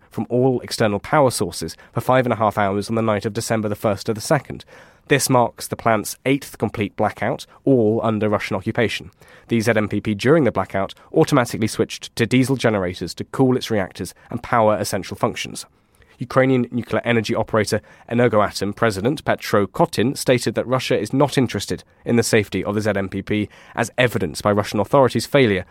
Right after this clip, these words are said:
to follow the norms and rules of nuclear and radiation safety.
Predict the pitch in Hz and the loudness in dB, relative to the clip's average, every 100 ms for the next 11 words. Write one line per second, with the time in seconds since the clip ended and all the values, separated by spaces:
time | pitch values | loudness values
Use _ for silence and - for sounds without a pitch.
0 | _ - 127 120 110 107 98 98 - _ | _ -4 0 2 2 2 2 -2 -8 _
1 | - 120 113 104 90 92 _ - 104 110 | -6 -2 2 0 -2 -8 _ -10 -4 -4
2 | 101 87 - 113 107 101 101 90 - 98 | -2 -6 -6 -4 0 0 0 -4 -6 -2
3 | 147 127 78 | 0 0 -2